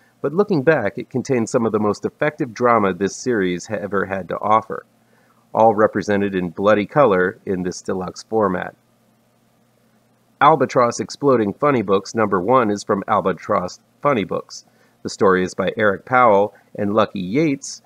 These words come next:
with art by Eric Powell. Powell always delivers the macabre with a massive dose of absurd. In this extra-sized first special issue,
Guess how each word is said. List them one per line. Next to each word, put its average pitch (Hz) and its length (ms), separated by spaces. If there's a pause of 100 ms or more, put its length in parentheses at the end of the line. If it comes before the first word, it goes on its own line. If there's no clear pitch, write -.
(320)
with 131 140
art 170 180
by 127 200
Eric 104 320
Powell. 98 420 (880)
Powell 147 420
always 123 360
delivers 104 580
the 104 100
macabre 104 640
with 101 180
a 101 140
massive 120 400
dose 110 300
of 87 120
absurd. 95 640 (460)
In 113 160
this 107 320
extra-sized 104 840 (180)
first 107 380
special 101 480
issue, 95 440